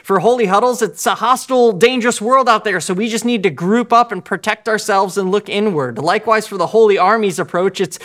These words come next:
the outside world is dangerous, so we need to fight back and take control. Both of them have this adversarial posture toward the wider world. And the question is, is that really what the church is called to be?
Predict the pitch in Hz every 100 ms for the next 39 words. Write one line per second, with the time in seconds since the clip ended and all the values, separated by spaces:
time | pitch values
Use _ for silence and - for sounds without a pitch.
0 | - 185 196 247 254 247 220 254 247 240
1 | 240 254 233 208 - 202 233 226 214 190
2 | - - 226 220 165 220 220 165 - -
3 | - 180 175 196 202 - - - 180 165
4 | - 202 220 156 - - _ _ _ -
5 | - - 254 262 208 220 208 202 180 175
6 | - 180 214 202 214 - 220 208 220 185
7 | 151 - 185 202 - 170 156 185 185 160
8 | 147 160 180 175 165 151 131 180 151 127
9 | - - - - - 160 285 311 190 170
10 | 165 147 147 226 240 175 220 233 202 214
11 | 196 - 165 - 156 - 160 160 139 123
12 | 165 113 107